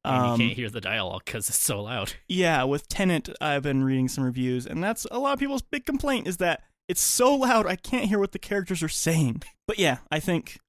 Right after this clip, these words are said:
Speaker 2: I think his loudness fits in this pretty well.
Speaker 1: Yeah, and it's not like there's much dialogue to really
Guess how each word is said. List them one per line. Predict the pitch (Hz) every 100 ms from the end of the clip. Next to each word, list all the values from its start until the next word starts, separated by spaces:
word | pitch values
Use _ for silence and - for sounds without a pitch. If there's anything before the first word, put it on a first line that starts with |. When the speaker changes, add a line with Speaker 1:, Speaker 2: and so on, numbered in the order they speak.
| -
Speaker 2:
I | 147
think | 147
his | 147 131
loudness | 135 127 127 123 -
fits | 123 -
in | 120 120
this | 120 -
pretty | - 135 120
well. | - - - -
Speaker 1:
Yeah, | - 101 -
and | 131 127
it's | -
not | 139
like | 123 117
there's | 117 107
much | 107 -
dialogue | 92 98 95 92 95
to | -
really | 98 95 95 92